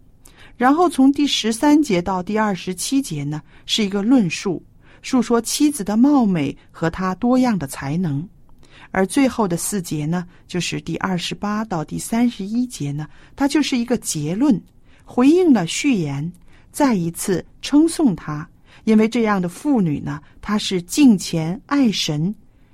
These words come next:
耶和华真正喜爱这样的妇女。而且作者呢，在这短短的，啊，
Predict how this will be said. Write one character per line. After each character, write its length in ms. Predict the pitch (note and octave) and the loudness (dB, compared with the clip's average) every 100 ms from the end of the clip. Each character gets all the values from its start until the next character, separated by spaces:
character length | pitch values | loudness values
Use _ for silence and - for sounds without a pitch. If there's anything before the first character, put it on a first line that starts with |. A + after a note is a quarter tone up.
| _ - | _ -2
耶 280 | A3 A3+ A3+ | 2 2 2
和 220 | G3+ F#3+ | -2 -4
华 380 | - D#3 D3+ - - | -2 -4 -6 -12 -18
真 220 | - C#4 C#4+ | 2 4 6
正 160 | C#4 | 4
喜 320 | G#3 - - - | 2 -6 -8 -6
爱 240 | E3+ E3 - - | -6 -6 -12 -14
这 160 | - C#4+ | -2 0
样 180 | A3+ D#3 | 0 -2
的 80 | C#3+ | -10
妇 280 | - F3 F3 | -12 -6 -4
女。 240 | D3 - - - - - - - - - - | -4 -8 -14 -20 -20 -20 -20 -20 -20 -10 0
而 100 | B3 | 2
且 160 | B3+ | 2
作 260 | G#3 D4+ C4+ | 0 2 2
者 220 | G#3+ E3 | 0 -2
呢， 240 | D#3+ E3+ F3 - | 0 -2 -4 -14
在 140 | - C#4+ | -2 2
这 180 | D4 B3 | 2 0
短 300 | - F#3+ A3+ E4 | 0 4 4 4
短 220 | A3+ D#3 | 2 0
的， 220 | D3+ - - - | -6 -10 -12 -16
啊， 320 | - C#3+ - | -8 -8 -8